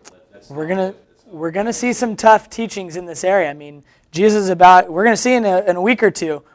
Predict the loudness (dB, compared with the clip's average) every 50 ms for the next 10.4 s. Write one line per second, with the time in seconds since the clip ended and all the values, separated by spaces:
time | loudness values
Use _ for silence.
0 | _ -20 -16 -10 -8 -6 -4 -4 -2 0 0 -2 -2 -2 -2 2 6 6 6 6
1 | 4 0 0 2 2 0 0 -6 -18 -20 -20 _ _ -20 -20 -16 -12 -10 -10 -10
2 | -12 -14 -14 -12 -8 -8 -8 -8 -8 -12 -18 -20 -14 -8 -6 -6 -6 -6 -8 -10
3 | -10 -10 -6 -2 0 0 0 -2 -6 -14 -12 -12 -14 -14 _ _ _ _ _ _
4 | _ -10 -6 -6 -6 -6 -6 -6 -4 0 2 2 2 2 4 6 6 8 8 6
5 | 4 0 -10 -8 -6 -6 -6 -6 -2 2 2 2 2 2 -2 -6 -6 -8 -10 -10
6 | -10 -12 _ _ _ _ _ _ _ _ _ 4 6 8 8 8 6 4 4 2
7 | 2 2 0 2 2 2 2 0 -4 -4 0 2 2 2 2 0 -4 -12 -10 -10
8 | -10 -10 -10 -12 -12 -12 -12 -10 -2 2 6 6 6 6 4 0 0 0 0 2
9 | 0 -2 -2 0 0 0 0 0 -2 -4 0 4 6 6 6 4 2 -2 -10 -14
10 | -16 -16 -16 -20 -20 -20 -18